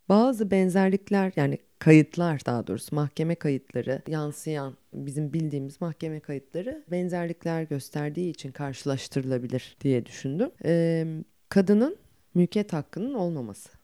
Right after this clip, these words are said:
İngiltere'de on dokuzuncu yüzyıla kadar da yok. Bir kere evlendiği anda evliliğin içine getirdiği mülk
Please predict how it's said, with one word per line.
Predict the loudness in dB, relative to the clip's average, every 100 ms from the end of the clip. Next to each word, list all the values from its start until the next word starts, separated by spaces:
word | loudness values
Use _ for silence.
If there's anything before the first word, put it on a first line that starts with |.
| _ -16
İngiltere'de | -12 -12 -8 -8 -6 -8 -10 _ _ _ _ _ -4
on | -2 -2
dokuzuncu | -4 -8 -8 -6 -6
yüzyıla | -8 -6 -8
kadar | -8 -8 -8 -8
da | -4
yok. | -4 -4 -10 _ _ _ _ _ _ _
Bir |
kere | -4 0 0 -2 -6 -20
evlendiği | -8 0 2 4 4 4 2 0 -2
anda | -2 -2 -2 -4 -6 -8 _ -6
evliliğin | -4 -2 -2 -2 -2 -4
içine | -4 2 4 4 8
getirdiği | 8 10 8 8 6 6
mülk | 6 8 8 6 -12 -20